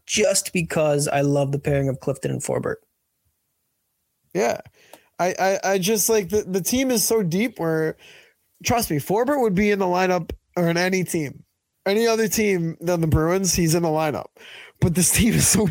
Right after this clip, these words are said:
Speaker 2: goddamn deep. Like, what do, what are you supposed to do?
Speaker 1: I know. I know. And it's crazy 'cause you also, like, a lot of these guys, like, kind of, like, play themselves. Uh, I don't wanna say a lot of these
Speaker 2: Ooh.
Speaker 1: guys.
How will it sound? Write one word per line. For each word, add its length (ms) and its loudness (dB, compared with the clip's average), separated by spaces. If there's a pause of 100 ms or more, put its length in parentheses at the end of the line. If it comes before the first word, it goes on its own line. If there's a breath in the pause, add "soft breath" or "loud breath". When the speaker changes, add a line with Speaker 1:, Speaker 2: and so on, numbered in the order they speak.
(220)
Speaker 2:
goddamn 600 2
deep. 380 0
Like, 140 0
what 160 0
do, 80 2 (380 loud breath)
what 120 2
are 40 4
you 120 4
supposed 360 2
to 100 2
do? 420 2 (360 loud breath)
Speaker 1:
I 180 0
know. 400 0 (320)
I 160 0
know. 380 2
And 140 2
it's 140 0
crazy 420 0
'cause 200 0
you 140 0 (120)
also, 280 2
like, 120 0
a 40 0
lot 200 2
of 60 0
these 160 0
guys, 280 0
like, 220 -2
kind 180 -2
of, 120 -4 (300)
like, 200 -6
play 140 0
themselves. 460 0
Uh, 100 -10
I 260 2
don't 140 0
wanna 120 0
say 140 0
a 40 2
lot 160 2
of 60 2
these 120 2
Speaker 2:
Ooh. 40 -2
Speaker 1:
guys. 80 -6